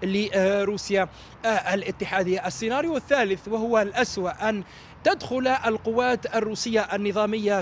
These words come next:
في اشتباكات مسلحة مع، آه، مجموعة فاغنر وقائد هذه المجموعة الذي يمتلك أكثر من خمسة وعشرين ألف عسكري، م-، خاصة أولئك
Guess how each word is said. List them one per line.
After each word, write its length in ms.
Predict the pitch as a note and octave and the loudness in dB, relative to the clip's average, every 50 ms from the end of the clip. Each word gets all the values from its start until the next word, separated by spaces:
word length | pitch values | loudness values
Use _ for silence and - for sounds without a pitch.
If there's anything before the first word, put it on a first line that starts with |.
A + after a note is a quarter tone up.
| - - | -2 -2
في 200 | A#3+ A#3+ A#3+ - A3 | -4 -4 -4 -4 -6
اشتباكات 840 | G3+ - - G#3 F3+ G#3 G3 - A3+ A3+ A3+ A3+ G#3+ - - F3 F#3 | -8 -8 -6 -4 -4 -4 -2 -2 -2 -2 -2 -2 -4 -6 -8 -10 -8
مسلحة 760 | F#3 F#3+ E3+ - B3 B3 A3+ A3 G3 - - G3+ G#3 G#3 G#3 - - - - - - - - | -8 -8 -4 -2 -2 0 0 0 -2 -2 0 0 0 0 -2 -4 -10 -20 -20 -20 -18 -10 -6
مع، 400 | F#3 G3+ A3 G#3+ F#3 G#3 G#3+ G#3 | -4 -2 0 0 2 2 0 0
آه، 440 | G3 F#3+ G3 G3+ G3 F#3+ F#3 F#3+ F#3 | 0 0 2 2 2 2 0 -2 -2
مجموعة 720 | F#3 G3+ F3+ C3 E3+ A3 A#3+ G#3 F#3+ F#3 F3+ - - E3 B2+ | -2 -2 -4 -4 -4 -4 -2 -2 -2 -2 -2 -4 -8 -6 -2
فاغنر 360 | G3+ A#3 F#3+ F3 G3+ G3+ G3 | -2 -2 -2 -2 -4 -6 -4
وقائد 640 | F#3+ F#3 G3 G3+ G3 G3 - A3+ G#3+ F3+ F3+ F3+ D#3 | -4 -2 -2 -2 -2 -2 -4 -4 -4 -2 -4 -6 -4
هذه 420 | E3 F#3+ A3+ A3 F3+ F#3 G3 G#3 G3 | -2 0 0 0 0 -2 -2 -2 -4
المجموعة 380 | F#3 F#3 F3 E3 G#3 G#3 F#3 | -4 -6 -6 -6 -4 -2 -2
الذي 300 | F#3+ F#3 E3+ D#3+ F3+ G3 | -2 -2 -4 -4 -4 -4
يمتلك 380 | B3 B3+ - - G3 G3 F3+ - | -4 -4 -2 -4 -4 -4 -4 -4
أكثر 480 | - B3 - - - A3 G#3 G#3 G3 - - - - - - - - | -4 -4 -4 -4 -4 -2 -2 -2 -4 -6 -12 -20 -20 -20 -20 -12 -4
من 220 | F3+ G3 G#3 G3+ | -2 0 0 0
خمسة 380 | F#3 - A#3 C4 A#3+ - A3+ G#3+ - A3+ G#3+ G#3 | -2 -2 -2 -2 -2 -2 -4 -6 -4 -4 -4 -4
وعشرين 600 | G#3 G#3+ F3+ F3+ F3 - A3 G#3+ A3+ G#3 G#3 G3 - - | -4 -4 -4 -4 -6 -6 -6 -6 -6 -4 -4 -6 -4 -2
ألف 280 | A#3+ A#3+ G3+ - - G#3+ | -2 -2 -2 0 0 0
عسكري، 800 | G3+ F#3+ E3 D#3+ F#3+ A3+ - - - A3+ G#3 G3 G#3 A3 A3 - - - - - - - | 0 0 0 -2 -2 -2 -2 -2 -2 0 0 0 0 0 -2 -6 -8 -16 -20 -20 -14 -10
م-، 180 | F3+ F#3 G#3 G3 | -6 -6 -6 -4
خاصة 580 | - - A#3+ A3+ - A3 - - A3 A3 G#3+ - | -2 0 0 0 0 -2 -2 0 -2 -2 -2 -2
أولئك 640 | G3 G3 G3+ F#3+ G#3+ G#3 G3+ G#3+ F#3+ G3+ F#3+ - | -2 -2 0 2 2 2 2 2 0 -2 -2 0